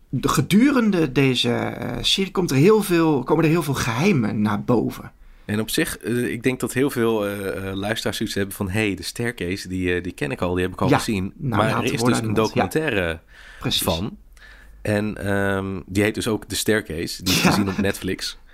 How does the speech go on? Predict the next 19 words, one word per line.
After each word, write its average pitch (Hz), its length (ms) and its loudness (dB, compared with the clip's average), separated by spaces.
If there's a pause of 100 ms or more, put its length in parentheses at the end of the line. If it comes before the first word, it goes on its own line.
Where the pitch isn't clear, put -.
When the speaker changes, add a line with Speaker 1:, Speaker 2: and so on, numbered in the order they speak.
Speaker 1:
Ja. - 200 0 (300)
Speaker 2:
En 107 240 0
dit 113 180 -2
is 110 100 -4
eigenlijk 131 380 -4
gewoon 107 380 0
het 107 400 -4
verhaal. 90 580 -2 (520)
Het 85 160 -10
bekende 90 340 0
verhaal 85 200 0
Speaker 1:
Precies. 87 180 2
Speaker 2:
wat - 80 -4
je 90 60 -6
ook 82 120 -10
gewoon 87 540 -2 (680)
kan 95 180 0
vinden 101 300 0
op, 87 80 -6